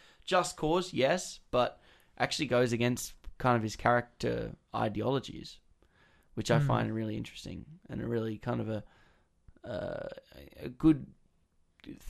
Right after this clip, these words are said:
Speaker 1: theological and philosophical question to finish the film on.
Speaker 2: Yeah, for sure. It's definitely a more moral grey area that we haven't seen him deal with yet. But, w-, I mean, we saw it. That was, we saw what happened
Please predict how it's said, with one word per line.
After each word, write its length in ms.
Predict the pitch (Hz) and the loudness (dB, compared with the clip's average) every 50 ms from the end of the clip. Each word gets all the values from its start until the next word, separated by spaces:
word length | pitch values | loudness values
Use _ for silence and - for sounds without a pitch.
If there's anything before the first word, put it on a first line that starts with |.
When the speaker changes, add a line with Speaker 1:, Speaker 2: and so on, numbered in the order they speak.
| - - - - 92 98 | -12 -12 -10 -10 -10 -8
Speaker 1:
theological 760 | - - - 175 170 165 156 151 147 127 123 123 - - 123 | -4 0 2 4 6 6 6 6 4 2 2 -2 0 2 2
and 100 | 117 113 | 2 2
philosophical 680 | - - 135 127 117 - 123 113 - 117 - - 110 | 2 2 2 2 2 2 0 0 0 -4 -8 -8 -6
question 640 | - - 117 110 107 - - - 107 110 107 104 98 - _ _ _ - | -2 0 0 0 0 -4 -6 -6 -6 -4 -4 -6 -8 -10 _ _ _ -12
to 80 | - - | -12 -8
finish 360 | - - 117 117 107 - - | -4 -4 -4 -4 -4 -8 -12
the 80 | - | -14
film 220 | - - 101 - 90 | -12 -12 -12 -10 -12
on. 200 | - 110 110 - _ _ _ _ _ - | -12 -14 -16 -18 _ _ _ _ _ -2
Speaker 2:
Yeah, 280 | 254 294 240 170 143 | 2 4 6 6 6
for 120 | 139 - 131 | 4 0 -2
sure. 380 | - - - 135 123 120 117 113 | -2 2 2 4 4 4 4 2
It's 380 | 120 113 110 143 139 - - | 2 0 0 -2 -2 -2 2
definitely 420 | - 170 165 - - 156 143 139 131 | 6 6 6 6 6 4 4 4 4
a 60 | 123 | 2
more 360 | 123 120 131 131 131 127 120 127 | 2 2 4 6 6 6 6 4
moral 360 | 127 123 123 120 120 120 117 | 4 4 4 6 6 4 4
grey 320 | 117 - 120 113 117 120 | 2 2 2 4 4 4
area 280 | 113 117 117 117 113 113 | 4 2 2 2 2 0
that 140 | 117 104 92 | 0 -2 -2
we 80 | 113 123 | -2 -2
haven't 280 | - 123 117 117 113 | -2 -2 -4 -4 -6
seen 220 | - - 123 110 107 | -6 -4 -4 -4 -4
him 140 | 104 120 - - - - - _ _ _ _ _ _ _ _ - | -6 -8 -8 -12 -18 -20 -20 _ _ _ _ _ _ _ _ -2
deal 240 | 135 - 156 160 160 | 6 8 10 10 10
with 260 | 147 139 - - - | 10 8 6 4 0
yet. 240 | 127 110 107 104 - - - | 0 0 0 0 -2 0 6
But, 280 | 147 135 127 - - - - | 6 6 6 6 2 -8 -14
w-, 400 | - 147 143 - - 143 143 - - | -12 -12 -10 -8 -6 -6 -4 -2 0
I 40 | 143 | 2
mean, 220 | 143 147 151 151 | 4 4 6 6
we 80 | 156 151 | 6 6
saw 360 | - - - 131 175 214 180 | 6 6 4 6 8 8 6
it. 200 | 101 95 - - - - - - _ _ _ - | 6 4 -2 -8 -12 -18 -18 -20 _ _ _ 2
That 180 | 139 135 131 | 2 4 4
was, 160 | 143 143 131 127 | 4 4 2 2
we 160 | 135 147 147 | 2 2 4
saw 200 | 139 - - 147 | 4 4 4 6
what 200 | 151 156 139 120 | 6 6 6 6
happened 580 | - 143 139 135 - 139 127 123 123 117 - | 6 4 4 4 2 0 -2 -2 -2 -4 -8